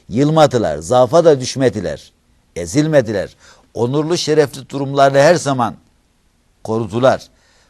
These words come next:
Vallahu yuhibbu sabirin. Allah sabredenlerle beraberdir. O önceki peygamberleri ve önceki peygamberlerle birlikte savaşan Müslümanları Rabbimiz gündeme getirir ki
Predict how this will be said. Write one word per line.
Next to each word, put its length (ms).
Vallahu 480
yuhibbu 420
sabirin. 680
Allah 240
sabredenlerle 880
beraberdir. 680
O 120
önceki 400
peygamberleri 880
ve 100
önceki 300
peygamberlerle 920
birlikte 360
savaşan 540
Müslümanları 680
Rabbimiz 420
gündeme 380
getirir 400
ki 300